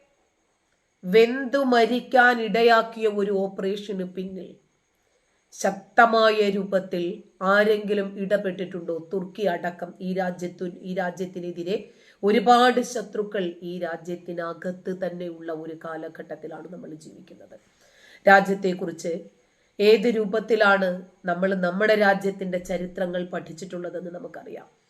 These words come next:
എല്ലാ രാജ്യത്തിൻ്റെയും ചരിത്രങ്ങൾ അതാത് സോഴ്സിൽ നിന്ന് പഠിച്ചപ്പോൾ നമുക്കൊരിക്കലും അതിന് പറ്റിയിട്ടില്ല. നമ്മൾ വളച്ചൊടിക്കപ്പെട്ട ചരിത്രങ്ങൾ കേട്ടു പഠിച്ചവരാണ്, അത് എഴുതി പഠിച്ചവരാണ്.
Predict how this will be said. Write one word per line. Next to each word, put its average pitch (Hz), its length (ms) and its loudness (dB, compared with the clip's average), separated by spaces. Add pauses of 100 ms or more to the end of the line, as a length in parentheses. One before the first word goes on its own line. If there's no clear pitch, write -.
(220)
എല്ലാ 180 300 2
രാജ്യത്തിൻ്റെയും 175 800 -4
ചരിത്രങ്ങൾ 165 640 -6 (420)
അതാത് 220 460 6
സോഴ്സിൽ 202 520 -4
നിന്ന് 196 200 -4
പഠിച്ചപ്പോൾ 175 640 -8 (160)
നമുക്കൊരിക്കലും 175 760 -8
അതിന് 170 260 -10 (100)
പറ്റിയിട്ടില്ല. - 640 -16 (480)
നമ്മൾ 208 420 4 (120)
വളച്ചൊടിക്കപ്പെട്ട 208 960 0
ചരിത്രങ്ങൾ 180 760 -4 (120)
കേട്ടു 165 220 -10
പഠിച്ചവരാണ്, - 800 -14 (600)
അത് 175 140 2
എഴുതി 180 320 -2
പഠിച്ചവരാണ്. 170 840 -10